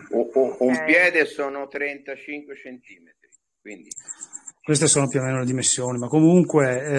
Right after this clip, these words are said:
Speaker 3: eh, cioè, ehm, ha un costo e secondo me aumenterà anche.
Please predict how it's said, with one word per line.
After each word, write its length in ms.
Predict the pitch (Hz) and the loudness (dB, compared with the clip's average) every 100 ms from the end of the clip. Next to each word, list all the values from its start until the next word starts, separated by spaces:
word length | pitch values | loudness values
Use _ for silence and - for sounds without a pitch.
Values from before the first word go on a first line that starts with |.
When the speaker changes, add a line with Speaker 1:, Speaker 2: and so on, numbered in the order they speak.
| 135 127 | 0 0
Speaker 3:
eh, 40 | 117 - - - - _ | -6 -12 -20 -18 -20 _
cioè, 340 | - 160 151 | 2 4 4
ehm, 760 | 165 147 143 139 139 139 135 143 196 - _ _ - | 4 4 4 4 4 4 2 0 -6 -16 _ _ 0
ha 100 | 165 | 4
un 120 | 165 | 4
costo 800 | 151 160 180 - 214 208 214 - - _ - | 6 6 6 6 6 6 2 -10 -20 _ -6
e 320 | 151 139 131 | -2 0 0
secondo 460 | 127 135 - 143 139 | 0 0 2 4 4
me 400 | 135 151 160 151 | 4 4 4 4
aumenterà 540 | 131 127 127 127 127 | 2 -2 -2 -2 -2
anche. 520 | 123 113 113 - 110 | -2 -6 -10 -10 -12